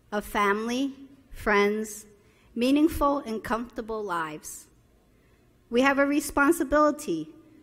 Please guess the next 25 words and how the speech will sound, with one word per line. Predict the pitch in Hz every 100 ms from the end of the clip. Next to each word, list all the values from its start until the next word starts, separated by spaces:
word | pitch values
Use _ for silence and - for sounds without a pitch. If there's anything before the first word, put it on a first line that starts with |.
| -
to | -
work | 226 214 247 254
for | -
those | 220 208 214 -
same | 233 254 269
blessings | 240 202 - 202 196 190
for | - 208
all. | 175 175 147 160 - _ _ _ _ _ _ _ _ _ _ _ _ -
May | 254
you | 269 302
know | 311 302
God's | 302 262 247 247 240
love | 220 220
for | -
you | 202 175 151 151 - - _ _ _ _ _ 226
and | 226
that | 220
you | 208 220
are | 233
not | 226 196 208
alone. | 208 190 165 165 170 - - - _ _ _ _ _ _ _ -
God | 208 220
walks | 226 247 247 -
with | 214 202 -
you. | 175 147